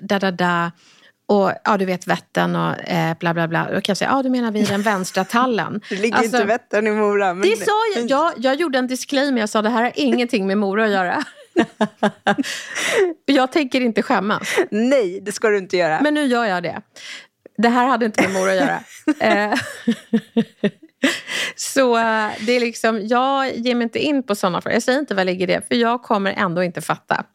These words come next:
Speaker 1: Eh.
Speaker 2: Nej, men hade jag frågat det, ställt den frågan och så hade du sagt söder om Stockholm och sen hade det inte hänt något mer i den här konversationen, då hade jag nervöst ställt nästa fråga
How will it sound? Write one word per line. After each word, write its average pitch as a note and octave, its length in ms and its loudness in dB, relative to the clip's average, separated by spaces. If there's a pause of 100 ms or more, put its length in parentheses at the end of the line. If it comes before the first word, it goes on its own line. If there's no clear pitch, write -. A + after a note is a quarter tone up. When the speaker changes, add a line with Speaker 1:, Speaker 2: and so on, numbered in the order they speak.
(320)
Speaker 1:
Eh. F3 80 2 (380)
Speaker 2:
Nej, A3 80 4
men A3 120 0
hade A#3 260 0
jag C#4 100 2
frågat F#3 320 0
det, E3+ 180 0
ställt F#3 280 -2
den F3+ 140 0
frågan E3 380 0
och - 80 -4
så - 100 -2
hade E3 140 0
du E3+ 60 -2
sagt - 300 -4
söder E3+ 360 0
om F3 100 -4
Stockholm F3+ 580 -2 (320)
och F#3+ 200 -2
sen F3 440 -2
hade F3+ 220 0
det F#3 60 0
inte F#3+ 160 0
hänt C4+ 380 -2
något F3 200 -4
mer E3 400 0
i G3 60 2
den F#3 180 0
här F3 260 0
konversationen, F3+ 880 -2 (320)
då A#3 100 2
hade A#3+ 200 2
jag E3+ 220 2
nervöst F#3+ 600 -2
ställt - 380 -2
nästa G#3+ 280 0
fråga C#3 400 -2